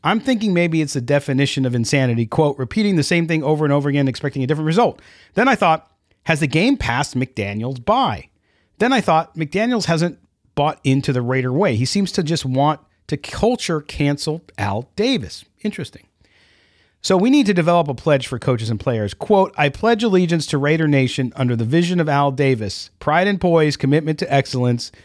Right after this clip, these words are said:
The fire that burns the brightest and just win, baby, are the cornerstones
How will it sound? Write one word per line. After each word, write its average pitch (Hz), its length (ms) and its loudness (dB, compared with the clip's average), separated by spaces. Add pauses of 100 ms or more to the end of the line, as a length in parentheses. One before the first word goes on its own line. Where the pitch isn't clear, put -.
(460)
The 120 100 -2
fire 165 380 4
that 175 180 2
burns 156 300 0
the 160 100 0
brightest 127 460 0
and 113 180 -2
just 127 300 0
win, 131 260 2
baby, 117 420 0
are 113 120 -4
the 107 100 -2
cornerstones 120 920 -2